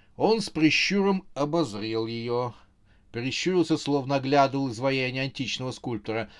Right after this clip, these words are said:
"А знаешь, а ведь, хм, а ведь ты неплохо выглядишь.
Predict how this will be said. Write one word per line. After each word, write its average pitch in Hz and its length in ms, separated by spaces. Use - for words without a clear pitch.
"А 131 220
знаешь, 202 920
а 151 260
ведь, 214 760
хм, 131 480
а 131 180
ведь 202 200
ты 220 120
неплохо 220 400
выглядишь. 147 760